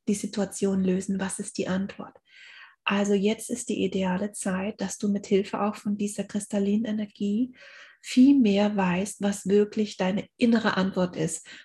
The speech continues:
Nicht, dass diese Energie dir die Antwort bringt, sondern sie hilft dir, die Antwort in dir zu finden. Denn alle Antworten auf alle Fragen sind bereits in dir.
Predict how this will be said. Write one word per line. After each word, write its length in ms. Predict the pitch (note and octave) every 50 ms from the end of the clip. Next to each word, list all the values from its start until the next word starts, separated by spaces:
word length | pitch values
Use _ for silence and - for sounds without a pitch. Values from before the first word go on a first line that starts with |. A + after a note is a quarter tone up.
| _ _
Nicht, 260 | G#3 A#3 B3 - -
dass 120 | C#4 C4 -
diese 260 | C4 B3+ B3+ B3+ A#3+
Energie 500 | - A3+ G#3+ G#3+ G#3 G#3 - A3 A3 G#3+
dir 140 | - G#3 G3+
die 120 | G3 F#3+
Antwort 460 | - - G#3 - - - F#3 F#3 -
bringt, 340 | - - F3+ F3+ F3+ F3+ -
sondern 300 | - F3+ F3+ F#3 F3+ F3+
sie 140 | G3 F#3+ G3
hilft 480 | G3 A3 B3 B3+ C4+ C4 - - - -
dir, 260 | F#3 F#3 F#3+ G3+ G3 - - - _ _ -
die 100 | A3+ -
Antwort 380 | A3 G#3 G3 G3+ G#3+ G3 G3 G#3
in 180 | G#3 G#3 G#3+
dir 180 | A#3 B3 C4+ C4+
zu 160 | - - C4+
finden. 460 | C4 - - F3+ F3 F3+ F#3 F#3 F#3 - - _ _ _ _ _ _ -
Denn 200 | G3+ F#3+ G3 -
alle 540 | - G3 F#3+ G#3 G#3+ A3+ A#3+ B3+ C#4 C#4+ - _ _ _ _ _
Antworten 720 | - F#3+ G3+ G#3 - G#3+ G#3+ A3 - B3+ B3+ B3+ B3+ B3+
auf 260 | G3+ F3+ - - -
alle 240 | - F#3 F#3+ G3+ G#3
Fragen 520 | G3+ - - G3 F#3+ F#3+ F#3+ G3+ G3 F#3+ - _ _ _ _ _ _ _ _ _ _
sind 440 | - - G#3 G3+ G#3 G#3 G#3 - - _
bereits 480 | - G#3 - G#3 F#3+ F#3+ F#3 - - -
in 160 | F#3+ F#3+ G3
dir. 360 | - G3+ G3 F#3+ - F#3 -